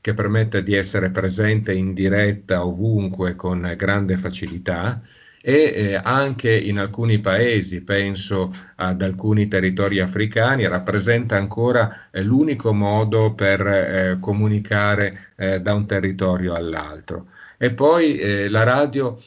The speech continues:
ti dà proprio la dimensione e l'idea, eh, delle fra-, delle frontiere che cadono, dei muri,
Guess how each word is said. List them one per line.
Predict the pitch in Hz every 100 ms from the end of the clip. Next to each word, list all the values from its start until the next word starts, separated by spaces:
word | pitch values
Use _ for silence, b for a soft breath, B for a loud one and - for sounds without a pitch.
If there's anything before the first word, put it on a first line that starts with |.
| B
ti | - 113
dà | 120
proprio | 120 131 135
la | 117
dimensione | 98 101 101 101 - 117 117 131 123 113 92
e | 101
l'idea, | 101 95 101 110 110 107 104 -
eh, | - 92 92
delle | 90 101 98
fra-, | 101 98
delle | 92 98 95
frontiere | 92 95 92 101 95 92
che | 92 85
cadono, | 90 82 80 87 85
dei | 82 92
muri, | 92 101 101 98 95